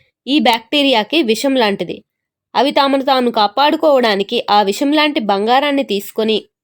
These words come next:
వాటి కణాలకు హాని జరగకుండా వాటిని చిన్న చిన్న బంగారు రేణువులుగా మార్చి బయటకు ప్రొడ్యూస్ చేస్తాయి. ఇలా మారిన బంగారు రేణువులు బ్యాక్టీరియా చుట్టూ పేరుకుపోతాయి. చాలా కాలానికి ఇవి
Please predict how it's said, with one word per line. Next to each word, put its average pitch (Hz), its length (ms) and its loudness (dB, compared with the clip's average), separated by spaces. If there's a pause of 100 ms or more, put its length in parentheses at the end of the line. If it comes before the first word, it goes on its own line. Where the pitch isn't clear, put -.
వాటి 262 240 2
కణాలకు 294 460 0
హాని 233 300 0
జరగకుండా 240 680 2
వాటిని 269 520 0
చిన్న 240 140 2
చిన్న 320 280 0
బంగారు 233 500 2
రేణువులుగా 247 560 2
మార్చి 208 460 0
బయటకు 214 420 0
ప్రొడ్యూస్ 233 480 -2
చేస్తాయి. 202 440 -2 (500)
ఇలా 262 200 4
మారిన 247 400 2
బంగారు 233 480 0
రేణువులు 220 480 0
బ్యాక్టీరియా 269 640 -2
చుట్టూ 302 380 -4
పేరుకుపోతాయి. 233 760 -2 (800)
చాలా 247 300 2
కాలానికి 285 520 0
ఇవి 302 160 -2